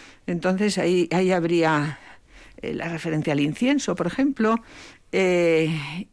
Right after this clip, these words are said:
que también es, que es muy importante en la tradición india. El, yo creo que eso también nos, nos suena. Por ejemplo, en el Mahabharata ya se, se subraya mucho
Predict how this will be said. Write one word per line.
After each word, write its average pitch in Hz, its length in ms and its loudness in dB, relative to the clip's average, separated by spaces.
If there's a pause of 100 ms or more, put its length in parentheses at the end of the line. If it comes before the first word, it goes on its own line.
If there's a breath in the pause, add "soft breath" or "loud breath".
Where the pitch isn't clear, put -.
que 180 100 -4
también 185 380 -2
es, 185 100 -2
que 190 100 -2
es 170 60 0
muy 170 80 2
importante 190 420 0
en 147 40 0
la 139 100 0
tradición 147 440 -2
india. 233 340 2
El, - 260 -6 (380 loud breath)
yo 165 100 -6
creo 165 140 -2
que 160 40 -2
eso 165 160 -4
también 156 380 0
nos, 135 240 -2 (500 loud breath)
nos 151 220 -2
suena. 240 320 2
Por 170 100 -2
ejemplo, 202 340 0 (420 loud breath)
en 190 100 2
el 185 80 4
Mahabharata 180 640 0
ya 202 320 0 (100)
se, 160 640 -2 (1040 loud breath)
se - 200 -4
subraya 202 500 2
mucho 214 480 0